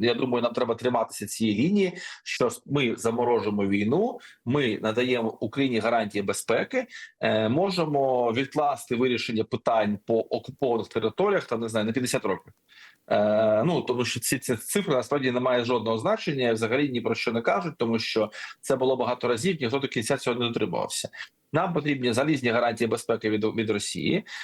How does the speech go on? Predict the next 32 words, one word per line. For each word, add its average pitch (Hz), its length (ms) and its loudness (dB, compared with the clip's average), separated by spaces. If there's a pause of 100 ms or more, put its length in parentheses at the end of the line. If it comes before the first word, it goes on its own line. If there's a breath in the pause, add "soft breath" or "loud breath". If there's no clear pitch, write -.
(180 loud breath)
Е, 117 800 2
ну, 127 120 2
тобто, 101 460 0
як 98 160 -4
мінімум, 104 680 2
е, 98 720 0
дозвіл 110 480 0
на 107 220 2
спокійну, 107 640 0
ну, 127 80 -2
тобто, 101 240 -10
не, 127 300 0 (120)
не 147 140 0
чинення 175 480 0
нам 143 200 2
спротиву 107 560 0
щодо 113 320 0
озброєння, 113 720 0 (300 loud breath)
щодо 135 180 -4
чисельності 143 480 0
З 110 60 -2
С 107 240 0
У, 139 320 4
щодо, 123 280 0
можливо, 123 360 0
находження 120 640 -2
на 110 60 -2
території 120 460 2
України, 117 640 0 (380 loud breath)
е, 104 400 2
сил, 110 640 0
е, 53 1000 0